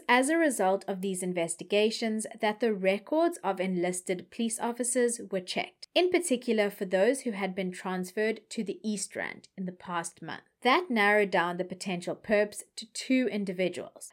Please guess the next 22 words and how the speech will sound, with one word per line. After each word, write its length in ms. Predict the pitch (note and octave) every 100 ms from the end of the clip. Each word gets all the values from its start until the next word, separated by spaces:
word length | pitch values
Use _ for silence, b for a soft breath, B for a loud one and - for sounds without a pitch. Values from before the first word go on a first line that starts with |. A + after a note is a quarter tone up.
| -
but 180 | A#3+ -
Kobus 640 | - C#4 C#4+ F#4 F4+ -
was 260 | B3 B3+ A#3+
not 400 | A3+ G#3+ B3+ -
considered 760 | F4 E4+ - G#3+ G3 G3 F#3+ F#3+
the 80 |
main 380 | G3+ F3+ F3+ F3+
suspect, 720 | F3+ B3 A#3 - - - - -
as 220 | A3 G#3
his 260 | A#3 G#3 F#3
blood 420 | - F3 F#3 G#3+
group 360 | B3+ D4+ F#4 - _ _
differed 480 | - D4+ - - - - b -
to 140 | A3+
the 80 | G3+
D 240 | F#3 G#3
N 160 | B3 G#3+
A 280 | F3+ F#3 G3 -
found 300 | F#3+ F3+ F3
on 160 | F3+ E3+
the 80 |
scene. 380 | E3+ - - -